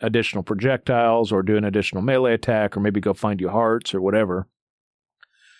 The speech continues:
But it's really useful to take them with you.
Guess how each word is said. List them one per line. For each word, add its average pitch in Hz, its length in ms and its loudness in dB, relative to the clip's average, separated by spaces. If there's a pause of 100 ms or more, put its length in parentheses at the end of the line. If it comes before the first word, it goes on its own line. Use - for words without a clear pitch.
(520)
But 127 120 0
it's 123 160 -2
really 151 260 4
useful 131 420 2
to 123 140 -2
take 127 300 -4
them 110 240 0
with 117 260 -2
you. 98 340 2